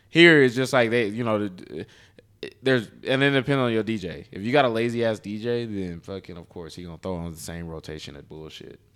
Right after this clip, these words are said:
that he knows gonna slap regardless. Like, there's, you know, there was at one point somebody was playing a fucking, you know, had a Nicki Minaj, Nicki Minaj song rocking in that motherfucker e-, every hour on the hour, and I'm just like,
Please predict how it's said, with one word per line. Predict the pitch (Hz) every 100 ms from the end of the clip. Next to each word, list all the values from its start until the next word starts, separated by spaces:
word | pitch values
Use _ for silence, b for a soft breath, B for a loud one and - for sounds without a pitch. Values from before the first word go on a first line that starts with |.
| _ _ _ _ _ _ _ -
that | 104
he | 110 117
knows | 110 113
gonna | 98 98 90 85
slap | - 101 82 82
regardless. | 90 90 80 60 -
Like, | 85 78 - b b b
there's, | 107 104
you | 80
know, | 110 98 90 80 - -
there | 107
was | 107 117
at | 117
one | 107 113
point | 117 110
somebody | 120 113
was | 101
playing | 120 107
a | 95
fucking, | 113 104 95 95 -
you | 110
know, | 101 90
had | 101 92
a |
Nicki | 92 104
Minaj, | 95 95 92 92 - 62 - -
Nicki | 113 117
Minaj | 98 98 98 92
song | 92 87
rocking | 87 95 95 90
in | 85
that | 82 80
motherfucker | 80 - 85 85 73 82
e-, | - b b
every | 92 107 101 92 87 87 b b
hour | 101 101 92 76 73 _ _
on | 98 104
the | 98 95
hour, | 90 85
and | 85
I'm | 87
just | 82 -
like, | 85 80